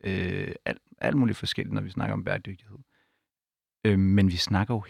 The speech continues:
hele tiden om bæredygtighed. Altså, før corona kom, var det jo lidt den, den,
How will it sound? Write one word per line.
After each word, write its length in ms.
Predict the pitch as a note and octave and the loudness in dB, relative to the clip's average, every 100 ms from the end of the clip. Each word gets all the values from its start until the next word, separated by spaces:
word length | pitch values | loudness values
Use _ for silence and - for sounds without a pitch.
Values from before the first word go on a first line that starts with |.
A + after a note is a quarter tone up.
| - - | -16 -8
hele 140 | E3 D#3+ | -6 -6
tiden 380 | - - - | -8 -10 -8
om 100 | F#2+ | -8
bæredygtighed. 560 | - - - - - F2+ - _ _ _ _ - | -6 -6 -6 -10 -14 -18 -18 _ _ _ _ -12
Altså, 180 | F#2+ F2 | -6 0
før 220 | A2+ G#2+ | 2 2
corona 420 | - F#2 G#2 A2+ | 2 0 2 2
kom, 320 | - A2 A2+ | 2 0 2
var 100 | G2 | 2
det 180 | F#2+ G#2 | 2 4
jo 140 | F#2+ | 4
lidt 240 | F#2 F#2 - | 2 -2 0
den, 240 | G2 F#2+ | 0 0
den, 480 | F#2+ G2 F2+ F2 G2 | 0 0 0 -2 -6